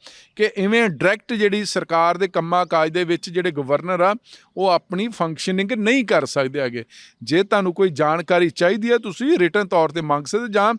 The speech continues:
ਤੁਹਾਨੂੰ ਬਰੀਫ ਕਰਨ ਵਾਸਤੇ ਡੀ ਜੀ ਪੀ ਜਾਂ ਚੀਫ ਸੈਕਟਰੀ ਆ ਸਕਦੇ ਨੇ। ਲੇਕਿਨ ਜੇ ਰੂਟੀਨ ਵਾਲੀ ਐਕਸਰਸਾਈਜ਼ ਸ਼ੁਰੂ ਕਰ ਦਿੱਤੀ ਹੈਗੀ ਹੈ,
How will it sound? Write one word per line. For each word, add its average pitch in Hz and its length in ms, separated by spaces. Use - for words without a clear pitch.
ਤੁਹਾਨੂੰ 190 280
ਬਰੀਫ 185 240
ਕਰਨ 185 260
ਵਾਸਤੇ 180 360
ਡੀ 175 180
ਜੀ 165 120
ਪੀ 190 180
ਜਾਂ 247 120
ਚੀਫ 214 280
ਸੈਕਟਰੀ 196 420
ਆ 151 180
ਸਕਦੇ 135 260
ਨੇ। 127 60
ਲੇਕਿਨ 196 280
ਜੇ 220 200
ਰੂਟੀਨ 196 400
ਵਾਲੀ 220 280
ਐਕਸਰਸਾਈਜ਼ 185 580
ਸ਼ੁਰੂ 208 240
ਕਰ 165 220
ਦਿੱਤੀ 170 300
ਹੈਗੀ 160 220
ਹੈ, 220 100